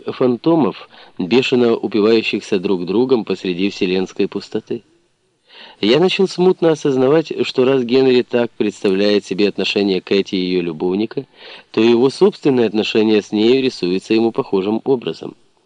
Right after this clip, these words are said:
Я уже называл Генри былинкой, ветром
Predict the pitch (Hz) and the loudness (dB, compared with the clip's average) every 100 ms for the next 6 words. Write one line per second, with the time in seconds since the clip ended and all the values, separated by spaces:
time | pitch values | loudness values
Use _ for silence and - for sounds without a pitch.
0 | _ _ _ 101 101 113 110 107 104 101 | _ _ _ -2 0 2 2 2 0 0
1 | 101 107 92 104 104 104 95 - - - | 0 0 0 0 0 0 -2 -6 -16 -8
2 | 87 98 95 123 120 82 85 92 123 120 | -2 0 2 0 -2 -8 -4 -2 0 0
3 | 117 104 | 0 -2